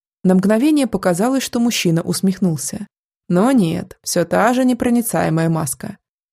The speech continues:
«И вас это устраивает?» Пристально посмотрел он на меня. Я отвела взгляд, не зная толком, что сказать. «Если так им будет спокойнее, то да», ответила тихо. «Как вы и сами сказали,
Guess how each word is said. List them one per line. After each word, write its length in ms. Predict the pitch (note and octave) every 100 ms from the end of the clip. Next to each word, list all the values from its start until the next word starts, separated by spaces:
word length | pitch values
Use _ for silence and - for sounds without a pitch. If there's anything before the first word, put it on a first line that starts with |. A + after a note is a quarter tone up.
| _
«И 80 | F3+
вас 340 | E3 E3+ E3 -
это 280 | F3+ F3 F3+
устраивает?» 960 | F3+ - G3 B3 C4 F#3 - - - _ _ _
Пристально 500 | - A#3+ B3 C4 B3
посмотрел 580 | A3+ - G3+ F#3+ E3 F3
он 120 | E3+
на 60 | F3
меня. 420 | F3 F#3 - G3+ _ _ _ _ -
Я 220 | G3 C#4
отвела 340 | C#4+ G#3 G3+
взгляд, 460 | A3+ G#3 A#3+ B3 G3+
не 100 | F3
зная 300 | F3 G3 F#3
толком, 400 | F3+ B3 C#4 B3+
что 160 | - E3+
сказать. 560 | - E3 D#3+ E3+ - _ _ _ _ -
«Если 280 | G#3 G3+
так 280 | A3 A#3+ A#3
им 100 | G#3
будет 260 | G3 G#3+ G#3+
спокойнее, 640 | - G3+ A#3 D4 C#4+ C#4
то 180 | - F#3+
да», 300 | E3 - G#3 _ _ -
ответила 520 | - - E3 F3 E3
тихо. 440 | - D#3 - G3+ - _ _ _
«Как 200 | - F3+
вы 140 | F#3+ A3+
и 20 |
сами 300 | A3 A#3 F#3+
сказали, 640 | F3 - E3 F#3+ G#3 G3